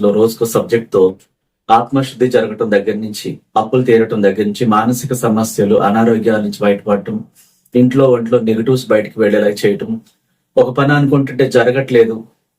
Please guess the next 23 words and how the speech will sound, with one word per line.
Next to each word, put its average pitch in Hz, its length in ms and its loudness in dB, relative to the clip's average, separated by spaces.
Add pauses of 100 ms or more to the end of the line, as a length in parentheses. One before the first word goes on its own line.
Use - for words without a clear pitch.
(140)
ఎందుకు 147 200 2 (100)
డిలే 143 260 2
అవుతుంది, 127 320 -2 (100)
దాని 113 240 -2
కారణం 123 400 0
ఏంటి, 123 180 -2 (480)
హోపోనోపోనో 131 800 0
మనం 113 100 0 (100)
ఎట్లా 117 220 0
అడ్వాన్స్డ్ 123 460 -2
గా 113 120 0
చెప్పాలి, 104 380 -2 (580)
ఇలా 131 140 4 (380)
ఒక 113 60 -6 (140)
కొత్త 135 200 2 (120)
రకంగా 143 400 0
రోజుకో 127 260 0 (100)
సబ్జెక్ట్ 117 400 -2
తో 208 60 2 (280)
ఐదు 120 160 2
రోజుల 117 300 -2
పాటు 117 240 -2 (640)
ఆన్లైన్ 135 420 2